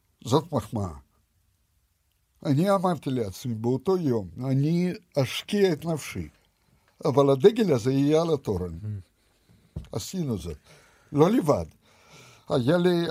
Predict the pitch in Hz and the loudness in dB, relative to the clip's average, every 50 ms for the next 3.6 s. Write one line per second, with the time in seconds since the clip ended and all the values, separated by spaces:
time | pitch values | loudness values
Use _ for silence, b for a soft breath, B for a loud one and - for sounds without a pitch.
0 | 160 143 147 143 156 175 170 165 156 - 151 - - 170 151 - - - 160 147 | -2 0 0 2 2 0 0 -2 -4 -4 -6 -6 -6 -8 -10 -6 0 2 2 2
1 | 143 165 180 175 156 151 147 123 - - 151 131 - - 170 147 131 123 131 123 | 2 0 -2 -2 0 0 0 0 -2 -4 -6 -6 -4 -2 -2 -2 0 0 -4 -4
2 | 117 127 131 131 131 131 123 107 98 117 131 131 117 120 113 95 - - 120 101 | -4 -4 -4 -2 -2 -2 -4 -4 -2 -2 -2 0 0 -2 -4 -4 -6 -8 -8 -6
3 | 113 110 92 98 90 90 80 73 71 - - - | -6 -6 -4 -6 -6 -6 -8 -10 -16 -18 -20 -20